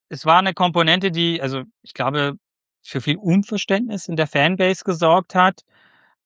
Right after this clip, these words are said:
Natürlich kann man sagen, aus der anderen Perspektive, "Ja, das ist genau der Heat, den wir wollten. Jetzt redet jeder über diesen Kampf und der ist ja ganz toll."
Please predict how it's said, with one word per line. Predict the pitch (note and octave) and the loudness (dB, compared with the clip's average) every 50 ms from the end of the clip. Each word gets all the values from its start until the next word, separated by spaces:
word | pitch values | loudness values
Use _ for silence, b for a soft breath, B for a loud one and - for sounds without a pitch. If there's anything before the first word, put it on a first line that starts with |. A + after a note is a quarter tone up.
| _ _ - | _ _ -10
Natürlich | C#3 A2+ - D3 E3+ F#3 D#3+ | -8 -4 0 0 0 0 0
kann | - E3 D#3 | 0 -2 0
man | D3+ D3+ D3 D3+ | 2 2 0 2
sagen, | C3 C#3+ C#3+ D3 D#3 D#3+ D#3+ | 2 4 4 4 4 2 0
aus | D#3 C#3+ - | -2 -2 -2
der | - C#3 | -2 -4
anderen | C3 D#3 E3+ E3+ E3 - | -2 -2 -2 -4 -4 -2
Perspektive, | - D3+ D3+ C#3+ - - D3+ C#3 - D#3 D3 C3+ C3+ | -2 -2 -2 -2 -2 -6 -8 -6 -6 -6 -6 -4 -2
"Ja, | C#3 C3 C3 | -2 -2 -4
das | C3+ C3+ C3 - | -4 -8 -10 -12
ist | D#3+ C#3+ - | -14 -10 -6
genau | D#3 D3+ D3+ D#3 D#3+ E3 E3+ | -4 -2 0 2 2 2 2
der | D#3+ D#3+ D#3+ D#3 | 4 4 4 2
Heat, | D3 D3 E3+ F3 - - | 2 0 -4 -4 -2 -2
den | D#3 D3+ | -4 -2
wir | C#3+ C#3+ C3 B2+ | -2 -2 -2 0
wollten. | C#3+ D3+ D#3+ D#3+ - - C#3 | 2 2 2 2 0 -2 -4
Jetzt | C3 C3 A#2+ - - | -4 -4 -4 -2 0
redet | D#3+ E3+ E3 D#3+ C#3 | 0 0 0 -2 -4
jeder | - D#3+ D#3+ D#3 D#3+ D#3+ | -4 -4 -2 -2 -2 -4
über | D3+ D3 D3+ D3+ D3 | -4 -6 -4 -4 -2
diesen | C#3 C#3+ C3+ C3 C#3 B2+ | -4 -4 -8 -8 -10 -10
Kampf | - E3 E3 E3+ F3 F3 F3 D#3+ | -6 -2 0 0 0 0 -4 -8
und | E3 C#3+ C#3+ C#3 B2+ - | -10 -12 -12 -12 -10 -8
der | D3 C#3+ C#3 C#3+ | -8 -8 -8 -8
ist | C#3 - D3 | -10 -10 -10
ja | C#3 | -8
ganz | C3 C#3 D3 D#3 D3 - - | -6 -6 -6 -6 -8 -8 -6
toll." | D#3 D3+ D#3+ F3 F3 | -2 0 0 0 -2